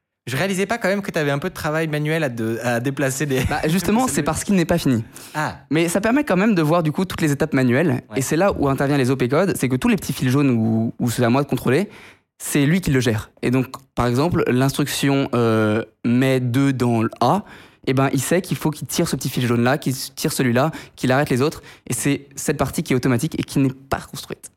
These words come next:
Speaker 1: Ah, donc là, toi, pour l'instant, c'est comme si tu faisais les instructions à la main,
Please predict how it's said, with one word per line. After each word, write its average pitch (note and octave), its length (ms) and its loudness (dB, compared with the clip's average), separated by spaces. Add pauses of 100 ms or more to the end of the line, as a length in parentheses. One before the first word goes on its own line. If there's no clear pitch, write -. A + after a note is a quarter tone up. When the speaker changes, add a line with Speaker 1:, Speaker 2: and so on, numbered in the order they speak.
Speaker 1:
Ah, G2+ 380 -12
donc F#2 160 -10
là, C#3 80 -2
toi, C#3+ 200 -4
pour C3+ 120 -4
l'instant, A#2 280 -4
c'est C#3 120 -8
comme C3 120 -4
si - 120 -8
tu A#2 100 -10
faisais A2 280 -4 (280)
les A2 160 -2
instructions A2+ 420 -4
à G#2+ 60 0
la G2+ 80 0
main, C3+ 220 -2